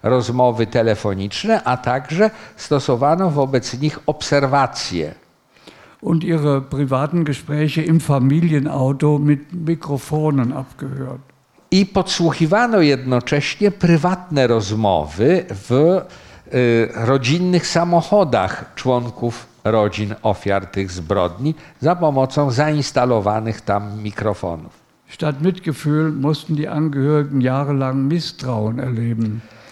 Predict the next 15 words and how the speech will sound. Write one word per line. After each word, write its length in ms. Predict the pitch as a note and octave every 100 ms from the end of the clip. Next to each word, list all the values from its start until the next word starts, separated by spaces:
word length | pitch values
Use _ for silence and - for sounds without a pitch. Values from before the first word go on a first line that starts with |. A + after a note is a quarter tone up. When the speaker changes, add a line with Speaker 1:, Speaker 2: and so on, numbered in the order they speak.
| - - -
Speaker 1:
Y, 260 | B2 A2+ F#2+
zamiast 1000 | G2 E3 A#3 G#3+ D#3 A#2+ - - - A2
współczucia 1200 | - - - C#3 A#2 A2+ G3+ A#3+ - D#3 B2+ G2+ - - - - -
doznawali 760 | C3+ B2+ C3 B2+ B2 F3 A3 G3+
członkowie 680 | - D3+ C3+ F#3+ G3+ F#3+ E3+
rodzin 420 | D#3+ D#3 D#3 D#3+
ofiar 480 | E3 D#3 D3+ D3+ D#3 -
zbrodni 640 | A2+ A#2+ C#3+ D3 D3+ D3
przez 440 | - C3 B2 - -
długie 760 | G#2+ A#2+ F3 G3 F3+ E3+ E3 -
lata 600 | A#2+ C#3+ C#3+ - C3+ C#3 - - - - -
głębokiego 680 | A#2+ B2+ A#2+ - D#3 D#3
zawodu. 640 | C3 C3+ A#2+ A#2 F#2 E2+ D2+ - - _ - _ - -
Speaker 2:
Sie 240 | - E3 D#3+
alle 380 | E3+ E3+ E3